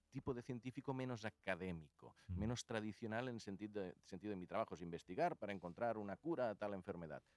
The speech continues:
Speaker 1: Esto tiene que seguir siendo así, es
Speaker 2: Mm.
Speaker 1: lo que, lo,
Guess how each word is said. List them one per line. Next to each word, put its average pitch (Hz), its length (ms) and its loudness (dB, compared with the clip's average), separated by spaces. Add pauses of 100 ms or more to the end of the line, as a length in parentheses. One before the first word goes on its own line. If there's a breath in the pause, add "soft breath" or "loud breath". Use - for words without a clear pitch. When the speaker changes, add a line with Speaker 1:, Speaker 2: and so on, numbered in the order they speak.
Speaker 1:
Esto 104 320 -2 (100)
tiene 107 220 2
que 98 100 -2
seguir 92 260 -2
siendo 80 240 -4
así, - 200 2 (140)
es 87 120 -4
Speaker 2:
Mm. 85 40 0
Speaker 1:
lo 87 100 0
que, 85 160 -6 (400)
lo, 76 100 -10